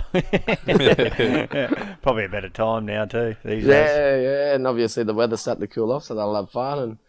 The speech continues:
Speaker 3: you know, obviously Birdsville this year, I'm, I'm not too sure field sizes, but then, you know, you kick off into your,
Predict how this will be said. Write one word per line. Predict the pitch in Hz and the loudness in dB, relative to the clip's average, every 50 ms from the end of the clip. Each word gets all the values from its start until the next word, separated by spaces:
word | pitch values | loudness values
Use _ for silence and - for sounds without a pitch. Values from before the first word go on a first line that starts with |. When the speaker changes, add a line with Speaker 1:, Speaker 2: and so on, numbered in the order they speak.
| _ _ _ _ _ _ _ | _ _ _ _ _ _ _
Speaker 3:
you | 110 | -4
know, | 107 117 117 113 113 | -2 -2 2 2 2
obviously | 127 110 120 120 113 - 117 113 | 2 4 2 0 0 0 -2 -2
Birdsville | 104 98 120 123 120 104 117 110 107 | 2 2 4 4 2 2 0 -2 -2
this | 110 107 - - | -2 -4 -4 -2
year, | 120 120 | 0 0
I'm, | 120 117 110 - _ - | 2 0 -2 -4 _ -8
I'm | 107 107 | -4 -2
not | 107 107 - - - | -2 -2 -4 -6 -12
too | - 113 107 101 | -10 -8 -6 -4
sure | - - - 120 117 113 113 113 113 101 - - - - - _ _ _ _ _ _ _ _ _ _ _ _ | -4 -4 -4 -4 -2 -2 -2 -2 -2 -4 -4 -10 -16 -20 -20 _ _ _ _ _ _ _ _ _ _ _ _
field | - 131 139 139 123 - | -6 -2 -2 -2 -2 -2
sizes, | - 135 131 131 135 135 127 117 120 117 110 - | 0 2 2 4 4 2 2 0 -4 -8 -10 -10
but | - - | -10 -6
then, | - 110 110 113 - - | -4 -2 -2 -2 -4 -4
you | - 110 | -4 -4
know, | 107 107 | -2 0
you | 120 117 98 | 0 -2 -2
kick | - - 120 98 - | -2 -4 -6 -2 0
off | 113 107 - | -2 0 0
into | 110 110 104 120 110 | -2 -2 -2 -2 0
your, | 104 104 95 | 0 0 0